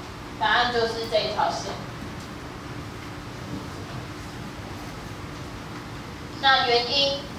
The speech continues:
因为在这个上面的点到一三的距离，会刚好等于它到这条线的距离，所以这题答案就是这个。那有人就说，啊，那它的顶点是什么？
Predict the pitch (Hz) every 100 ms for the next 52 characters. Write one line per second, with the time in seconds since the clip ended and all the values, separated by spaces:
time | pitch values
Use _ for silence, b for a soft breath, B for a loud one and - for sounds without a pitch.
0 | - - - - 277 294 294 294 294 277
1 | 277 269 254 247 226 - - - - -
2 | - - - - - - - - 285 285
3 | 240 214 - 185 247 233 - - - 277
4 | 277 262 254 - - 208 - - - -
5 | - - 233 254 240 240 226 226 220 220
6 | - - 208 - - - - - - -
7 | - - 262 254 277 262 208 208 196 208
8 | 208 202 202 180 - - - - - -
9 | - - - - - - - 359 262 -
10 | 311 302 302 294 294 - - - - 277
11 | 359 359 359 - 359 508 453 - - -
12 | 214